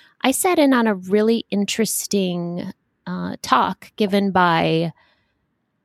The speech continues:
well, it was moderated by Cassandra Adams, but it was given by Peter J. Bonney and Renee Gellen. And they were speaking on behalf of the adoption world and the assisted reproductive world.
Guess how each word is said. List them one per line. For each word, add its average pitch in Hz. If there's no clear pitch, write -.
well, 214
it 190
was 190
moderated 175
by 165
Cassandra 170
Adams, 185
but 208
it 190
was 196
given 240
by 208
Peter 269
J. 302
Bonney 170
and 190
Renee 170
Gellen. 170
And 247
they 269
were 339
speaking 240
on 214
behalf 196
of 190
the 175
adoption 226
world 226
and 196
the 190
assisted 214
reproductive 185
world. -